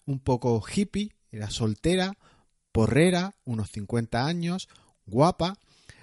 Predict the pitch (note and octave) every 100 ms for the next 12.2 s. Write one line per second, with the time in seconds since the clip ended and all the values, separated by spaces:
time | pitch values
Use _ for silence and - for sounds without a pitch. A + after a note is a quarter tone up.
0 | - A2+ A#2 C#3 G#3 D#3 G#2+ - - G#2
1 | G2 G#2+ - F3 D3+ A2 G#2 - C#3 C3
2 | C#3+ - C#3+ B2 C#3 E3 F3+ F#3 E3+ D3+
3 | D3+ D3+ - - - - - A3 A3+ G#3
4 | G3+ G3 F#3+ F#3+ _ - - D#3 F3 D#3
5 | E3 E3+ C3 C#3 C3 A#2 G2+ G2+ - G2
6 | - E2+ - _ _ _ _ _ _ _
7 | _ _ C3 F3+ G#3 G#3 F#3+ G2 - G3
8 | G3 F#3 - C3 B2 A#2 A2+ A2+ A#2+ D#3+
9 | D#3+ A2 A2 C3+ C#3+ E3 D#3 D#3+ E3 _
10 | - - A#2+ A#2 A2+ A2 B2 D#3+ C3 -
11 | _ - A#2+ D3 F3+ F3 E3+ - G3+ F#3
12 | F#3 F#3+